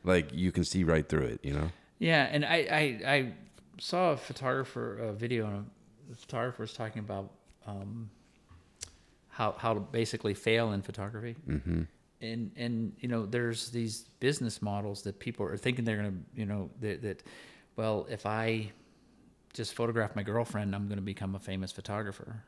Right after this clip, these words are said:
Speaker 2: And you might take really nice photos of your girlfriend, but it's not a sustainable business. Who's gonna pay you to do that?
Speaker 1: Yeah.
Speaker 2: Who's gonna hire you to do that?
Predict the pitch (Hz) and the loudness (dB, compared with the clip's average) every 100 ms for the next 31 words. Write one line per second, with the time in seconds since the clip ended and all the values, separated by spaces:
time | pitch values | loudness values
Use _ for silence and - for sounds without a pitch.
0 | _ - _ - 123 95 120 123 185 - | _ -20 _ -10 -6 -6 -4 -2 -2 -4
1 | 101 95 120 101 95 - 120 113 92 98 | -6 -2 0 2 0 -4 0 0 0 -6
2 | 98 90 107 233 82 185 - - - - | -10 -6 -4 -2 -4 -10 -10 -14 -18 -20
3 | - - _ 110 - 127 127 - 98 - | -20 -20 _ -14 -8 -6 -4 -6 -6 -2
4 | 113 113 95 - 123 101 - - - _ | 0 0 -4 -2 -2 -2 -8 -10 -12 _
5 | - 131 135 139 120 - 123 123 90 - | -6 -4 0 0 0 -2 -2 0 -2 -6
6 | 78 117 107 - - 92 78 120 120 120 | -6 -6 -6 -8 0 2 2 0 0 0
7 | 98 120 120 113 101 80 69 55 - - | 0 -4 -2 -4 -4 -8 -10 -10 -12 -16